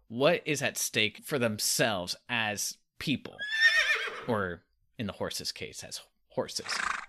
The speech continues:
And, and I was having such a hard time tracking that, especially Shasta's character. Like, it, it makes sense where Erebus, Arvis, Er-, I feel like I've pronounced her name three different ways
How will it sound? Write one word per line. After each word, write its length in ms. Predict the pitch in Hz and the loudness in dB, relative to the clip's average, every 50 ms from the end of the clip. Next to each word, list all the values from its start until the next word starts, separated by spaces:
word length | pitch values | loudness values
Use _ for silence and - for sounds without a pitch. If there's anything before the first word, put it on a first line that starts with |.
| - - | -6 -4
And, 240 | - 147 123 120 - - | -2 -2 -2 -4 -6 -6
and 120 | - 143 135 | -2 0 2
I 60 | 143 | 2
was 160 | 143 139 - | 2 2 0
having 400 | - - 165 185 175 180 170 160 | 0 0 0 2 2 2 2 2
such 260 | 147 - - 156 - | 2 0 0 0 -2
a 60 | 135 120 | -2 -4
hard 360 | - - 143 127 127 120 - | -2 -2 0 0 0 -2 -4
time 420 | - - 131 117 113 104 101 92 - | -4 -2 0 0 0 -2 -4 -4 -6
tracking 800 | - - - - - 123 113 113 107 - - 101 78 64 57 - - _ _ _ _ - - _ _ _ _ _ - - 104 - | -6 -6 -6 -2 2 2 2 2 2 -2 -6 -6 -6 -8 -8 -12 -18 _ _ _ _ -20 -20 _ _ _ _ _ -16 -16 -8 -2
that, 420 | - 101 78 - - - - - - - _ _ _ _ _ _ _ | 0 0 0 -2 -4 -8 -10 -10 -10 -12 _ _ _ _ _ _ _
especially 540 | - 123 - - - 147 147 - - 147 127 | -2 -2 0 6 8 8 8 8 6 4 4
Shasta's 560 | - - - 123 110 107 - - - 90 - | 4 4 4 6 4 4 2 0 -4 -4 -4
character. 560 | - - - 82 69 - - - - - - _ _ _ | -4 -4 -4 -6 -6 -8 -10 -14 -14 -14 -18 _ _ _
Like, 180 | 110 110 110 - | 0 0 0 0
it, 160 | 120 85 - _ _ _ - - | -2 -6 -6 _ _ _ -4 0
it 220 | 160 165 165 170 | 2 2 4 6
makes 220 | 190 208 208 - - | 6 6 6 6 4
sense 460 | - 165 135 127 117 - - - - - _ | 2 2 2 2 0 0 0 -2 -2 -6 _
where 280 | - 120 110 104 - - | -4 -2 -2 -2 -2 -2
Erebus, 520 | - 113 107 104 101 101 95 - - - - _ _ _ _ - | -2 0 0 0 -2 -2 -4 -4 -4 -6 -6 _ _ _ _ -4
Arvis, 500 | 113 113 104 101 107 101 - - - - - - | -2 -2 0 0 -2 -2 -2 -2 -4 -4 -4 -2
Er-, 180 | 151 151 - - - 117 151 160 - _ _ _ _ _ - | -2 -2 -2 -4 -8 -8 -8 -8 -8 _ _ _ _ _ -8
I 40 | |
feel 180 | - - 339 415 | 0 4 4 6
like 160 | 403 277 185 | 6 6 6
I've 100 | 160 - | 4 4
pronounced 400 | - 160 143 123 120 117 113 - | 4 4 6 8 8 8 6 4
her 80 | - 127 | 0 2
name 320 | 110 104 95 90 87 - - _ _ | 2 2 2 2 0 -4 -8 _ _
three 180 | - 139 127 113 | 2 4 4 6
different 380 | - 117 - - 98 85 101 | 6 4 2 2 -2 -4 -2
ways 400 | 95 90 82 78 78 80 - - | -2 -2 -2 -2 -4 -6 -6 -4